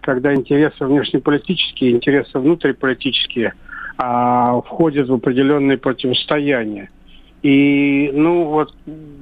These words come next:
на мой взгляд, если анализировать, так сказать, историю американской политики и поведение американского истеблишмента, обычно решение принимается в пользу внутриполитического,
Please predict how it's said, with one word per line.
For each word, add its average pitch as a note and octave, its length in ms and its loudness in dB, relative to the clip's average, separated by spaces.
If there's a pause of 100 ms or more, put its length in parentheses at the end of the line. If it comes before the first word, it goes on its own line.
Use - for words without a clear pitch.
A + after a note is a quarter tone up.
(260)
на D3 160 0
мой G3 200 -4
взгляд, C#3+ 440 -2
если C3+ 240 -8
анализировать, C3 760 -2
так A#2 100 -2
сказать, - 260 -2
историю D#3 400 0
американской C3 580 -2
политики - 600 -4
и A#2+ 420 0 (320)
поведение C#3 480 2
американского C3 680 -2
истеблишмента, D3 760 0
обычно D3+ 520 -2 (480)
решение D#3+ 460 0
принимается D3 840 -2
в - 120 -14
пользу D3 440 0
внутриполитического, C#3 1300 -2